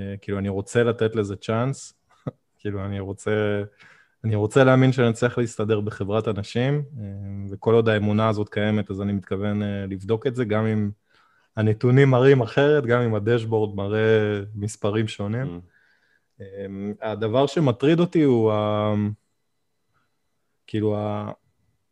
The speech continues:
Speaker 1: זה הרבה אנרגיה, כאילו, להצליח להשתלט על תחושות רעות, אתה יודע, וללבוש את המסכה הזאת בכוח, כאילו, לשים קיסמים בפינה של הפה כזה, שהחיוך יהיה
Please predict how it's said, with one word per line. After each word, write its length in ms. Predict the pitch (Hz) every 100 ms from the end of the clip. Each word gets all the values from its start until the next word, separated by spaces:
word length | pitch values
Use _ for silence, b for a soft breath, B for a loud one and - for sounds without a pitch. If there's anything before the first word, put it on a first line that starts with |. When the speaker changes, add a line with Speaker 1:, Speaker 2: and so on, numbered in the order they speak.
| - _
Speaker 1:
זה 200 | 123 110
הרבה 300 | 104 107 151
אנרגיה, 500 | 143 147 156 110 92 95 - _ _ _ _ -
כאילו, 200 | 113 107
להצליח 560 | 104 - 131 147 -
להשתלט 560 | 156 - - 110 131 131
על 80 | 117
תחושות 500 | - 110 - 131 113
רעות, 580 | 104 107 147 160 - _ _ _ _ _ _ _ _ _ _ _ _ _ _
אתה 100 | -
יודע, 240 | 117 123 110
וללבוש 840 | 101 104 101 101 104 104 104 131 -
את 80 |
המסכה 520 | 156 123 - 104 123 131
הזאת 200 | 120 104
בכוח, 600 | 98 - 127 147 147 -
כאילו, 220 | 143 113
לשים 320 | 95 - 127
קיסמים 640 | 127 131 - 110 107 123 110
בפינה 420 | 107 113 101 113
של 200 | - 110
הפה 280 | 92 120 120
כזה, 280 | 120 104 90
שהחיוך 580 | 98 - 113 120 113
יהיה 280 | 113 113 113